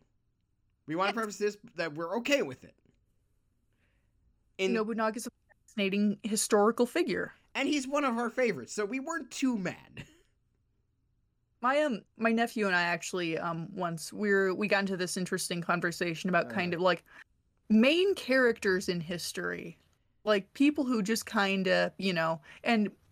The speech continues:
Speaker 2: that came up that Nobunaga was a historical main character.
Speaker 1: He kinda was. He kinda
Speaker 2: I kinda
Speaker 1: was.
Speaker 2: like how somebody's, like, the main character of Twitter for a day. <laughs>
Speaker 1: Or as of recently, the owner of Twitter every day.
Speaker 2: Yes.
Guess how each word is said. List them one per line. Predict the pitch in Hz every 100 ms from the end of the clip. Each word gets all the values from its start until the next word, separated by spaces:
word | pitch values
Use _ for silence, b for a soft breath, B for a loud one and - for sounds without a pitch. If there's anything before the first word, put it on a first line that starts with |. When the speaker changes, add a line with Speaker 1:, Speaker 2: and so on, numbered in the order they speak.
| _
Speaker 2:
that | 226 220 214
came | 247
up | 320 -
that | 208
Nobunaga | 202 190 208 202 208 196 170
was | 185 185 196
a |
historical | 196 185 - 196 180 185 202 190
main | 185 190 190
character. | 220 220 175 - - - _ b b -
Speaker 1:
He |
kinda | 415 494 508 494 466 480
was. | 160 131 87 - - -
He | 247
kinda | - 392 370 392
Speaker 2:
I | 427
kinda | 523 508
Speaker 1:
was. | 554
Speaker 2:
like | 523
how | 440 427 349
somebody's, | 339 294 294
like, | - _
the | -
main | 254 269 262
character | 254 247 247 - 226
of | 185
Twitter | - 214 202 208
for | - 208
a | 208
day. | 208 208 196 196 -
<laughs> | 381 - - b b b b b
Speaker 1:
Or | 175 170 160
as | 151 160 147
of | 156 143
recently, | 147 151 151 147 143 147 143 127 123
the | 143 139
owner | 139 139 139
of | 131 131
Twitter | 131 123 135 139 _ _ _ _ -
every | 131 120 139 135
day. | 135
Speaker 2:
Yes. | 190 165 160 -